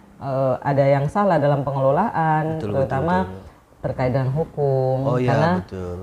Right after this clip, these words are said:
Speaker 1: walaupun bagaimana, eh, sekarang itu kan ya maaf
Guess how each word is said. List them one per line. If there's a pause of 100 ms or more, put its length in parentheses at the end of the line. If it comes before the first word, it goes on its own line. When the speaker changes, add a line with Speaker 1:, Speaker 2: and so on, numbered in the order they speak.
Speaker 1:
walaupun
bagaimana, (180)
eh, (520)
sekarang
itu
kan (360)
ya
maaf